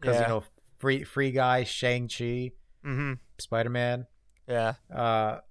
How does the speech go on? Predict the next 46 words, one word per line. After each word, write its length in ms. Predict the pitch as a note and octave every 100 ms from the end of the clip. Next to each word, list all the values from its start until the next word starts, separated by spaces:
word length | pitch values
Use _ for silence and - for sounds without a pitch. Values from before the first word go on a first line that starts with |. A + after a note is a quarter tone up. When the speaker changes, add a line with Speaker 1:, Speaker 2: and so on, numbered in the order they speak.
| -
Speaker 2:
so 240 | - C#3 B2+
I'm 180 | C3+
guess-, 420 | B2+ D#3 - D#3 C3+
so 120 | D3
maybe, 540 | C3+ D#3+ E3 G3 F#3+ C#3
maybe 240 | C3+ C3+
not. 180 | C3+ A#2
It's, 140 | -
it's, 300 | - - -
it's 260 | A#2+ - -
a 40 | -
toss 320 | B2+ B2 -
up. 80 | -
But 100 | C3
I 40 |
remember 420 | B2+ C#3 D#3+ F3
last 400 | B2+ B2+ C3+ -
year 100 | C3
I 40 | A#2+
read 180 | A#2+
an 80 | A2+
article 340 | A2+ A2+ A2 G#2+
saying 340 | - A2 G#2
that 160 | G#2+ G#2+
in 80 | G2+
twenty 240 | A2+ A2+
twenty-three 760 | A2 G#2+ G#2+ G#2 A2+ A2+ A2+ A2+
or 100 | A#2
twenty 240 | B2+ A#2+
twenty-two, 440 | A2+ G#2+ A#2+ A#2 A#2 _ _ _ -
they're 80 |
gonna 140 | B2+ A#2+
go 160 | A#2+ A#2
back 480 | A2 A2+ A#2 - -
to 260 | A2+ A2
doing 520 | G#2+ A2+ A2 G#2+ G#2 G2 _
theater 320 | A#2 A2+ A2+
exclusive 480 | G#2+ - A#2+ G#2+ A#2
stuff. 240 | - B2 B2+
Speaker 1:
Yeah. 180 | B2 A#2+ - _ - -
Which, 240 | - B3+ -
you 100 | A3
know 100 | G#3+
what, 140 | A3
I'm, 160 | G3+ A3+
Speaker 2:
S- 340 | - - -